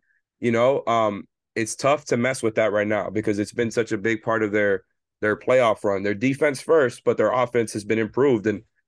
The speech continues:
we mentioned on another <laughs> podcast, it's like they, they finally leaned offense. And you look at the playoff, you know, we spent all summer talking about leaning offense, and now you look at the playoff roster,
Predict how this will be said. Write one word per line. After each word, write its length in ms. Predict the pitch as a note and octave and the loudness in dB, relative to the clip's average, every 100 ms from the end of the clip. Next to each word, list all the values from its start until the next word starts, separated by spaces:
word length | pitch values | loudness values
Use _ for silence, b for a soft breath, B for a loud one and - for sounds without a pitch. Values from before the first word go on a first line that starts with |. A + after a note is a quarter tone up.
| _ | _
we 80 | A2+ | 0
mentioned 320 | B2 C3+ C3 | 0 0 -2
on 100 | B2+ | -2
another 240 | A#2+ C#3 C#3+ | 2 2 2
<laughs> 0 | |
podcast, 480 | B2 A2+ A#2 A2+ | 0 0 -2 -4
it's 100 | A2 | -2
like 140 | B2+ A2+ | -2 0
they, 140 | A2+ G#2+ | -2 0
they 120 | A#2 | -2
finally 420 | A#2 C3+ C3+ C#3 | 0 0 2 0
leaned 300 | B2+ C#3 C3+ | 2 2 4
offense. 460 | C3+ F#3+ C3 A2+ G#2 | 4 2 0 0 0
And 140 | A2+ | 0
you 80 | A#2 | 2
look 200 | B2 D3 | 2 2
at 100 | D3 | 2
the 80 | C3 | 0
playoff, 580 | - D3+ D#3+ C#3 B2+ - b b b | 2 2 4 4 2 -2 b b b
you 60 | B2+ | 0
know, 100 | B2+ | 2
we 80 | |
spent 220 | B2+ D#3+ D3 | 2 4 4
all 120 | D3+ | 4
summer 240 | E3 D#3 | 4 2
talking 260 | C#3+ D3 C#3+ | 4 2 2
about 200 | C#3 C3 | 2 2
leaning 260 | C#3+ C#3+ | 2 2
offense, 380 | C#3 C#3+ B2+ A#2 | 2 2 0 -2
and 120 | A#2 A#2+ | -2 0
now 100 | C3+ | 2
you 100 | C#3+ | 2
look 120 | D#3 | 2
at 80 | D#3 | 0
the 80 | C#3 | 0
playoff 440 | - F3+ E3+ B2+ | 2 4 4 2
roster, 380 | B2 A#2+ - | 0 0 -2